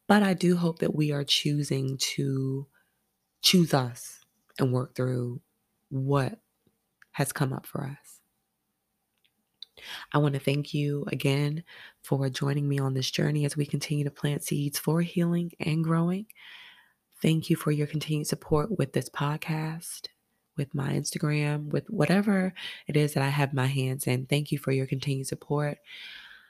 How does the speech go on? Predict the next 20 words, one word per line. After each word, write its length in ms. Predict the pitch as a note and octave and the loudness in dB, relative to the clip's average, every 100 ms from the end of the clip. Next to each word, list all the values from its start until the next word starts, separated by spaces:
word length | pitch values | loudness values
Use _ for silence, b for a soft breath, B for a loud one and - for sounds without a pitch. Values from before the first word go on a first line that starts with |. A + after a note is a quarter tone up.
| B B B _ _ _ | B B B _ _ _
Please 280 | - G#3 G3+ | 2 4 6
make 140 | F3 | 4
sure 180 | D3+ D#3+ | 4 4
that 220 | D#3 D3+ | 4 2
you 100 | D3 | 0
are 40 | C#3+ | 0
showing 360 | - C#3 C#3 | 0 0 -2
yourself 360 | C3+ C3 C3+ C3 | -4 -2 -2 -2
more 180 | C3+ C3 | -2 -2
grace 600 | B2 B2+ B2+ B2+ - - B B | -2 -2 -2 -4 -10 -12 B B
when 180 | D3 C3 | -4 0
you 100 | C3+ | 0
do 220 | B2+ C3+ | 0 0
have 240 | C#3+ C#3+ - | 0 -2 -2
days 300 | C3+ C3 C3 | -4 -4 -4
that 120 | C#3 | -2
are 120 | C#3 | -2
unfavorable 760 | C#3+ C3+ - C#3 C#3+ C3+ - D3 | -4 -4 -2 -2 -2 -4 -4 -4
for 180 | - C#3 | -4 -6
you. 340 | C3+ D3 | -6 -8